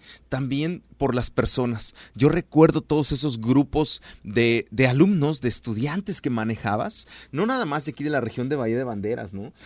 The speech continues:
Sino a nivel internacional, Juanita. ¿Qué, qué, qué, qué te trae de recuerdos esos temas con los que trabajabas desde ese tiempo? Porque tu esencia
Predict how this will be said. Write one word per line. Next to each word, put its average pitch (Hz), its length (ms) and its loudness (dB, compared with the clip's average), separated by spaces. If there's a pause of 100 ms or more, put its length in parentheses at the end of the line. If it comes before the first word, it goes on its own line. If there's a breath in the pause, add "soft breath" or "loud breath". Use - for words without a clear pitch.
Sino 127 420 2
a 123 80 4
nivel 123 420 6
internacional, 123 960 -6
Juanita. 123 540 -10 (380 loud breath)
¿Qué, 160 180 4
qué, - 180 -10
qué, 160 220 -2
qué 185 180 -2
te 196 180 4
trae 170 420 6
de 160 100 4
recuerdos 139 880 2 (200 loud breath)
esos 143 380 0
temas 135 440 2
con 127 220 -2
los 113 120 -2
que 123 100 -8
trabajabas 131 680 -2
desde 120 240 -4
ese 175 140 -4
tiempo? 233 380 -2
Porque 143 240 -2
tu - 120 2
esencia 254 480 4